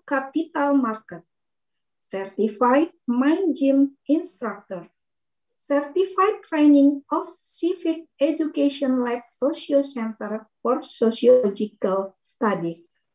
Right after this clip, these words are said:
Department of Sociology, Faculty of Social and Political Sciences, University of Indonesia. Certified Training for Training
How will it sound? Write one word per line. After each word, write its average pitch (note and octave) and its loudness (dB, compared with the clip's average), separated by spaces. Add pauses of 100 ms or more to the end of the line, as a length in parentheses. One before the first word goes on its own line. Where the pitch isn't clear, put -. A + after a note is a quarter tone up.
(140)
Department B3+ 2
of B3 2
Sociology, B3+ 2
Faculty A#3+ -2 (380)
of F#4 0
Social D4 0
and B3+ -4
Political D#4+ -2
Sciences, B3 -4
University A#3+ -4 (160)
of - -6
Indonesia. F#3 -6 (480)
Certified B3+ 0
Training C#4+ 8 (320)
for A#3 2 (160)
Training E4+ 2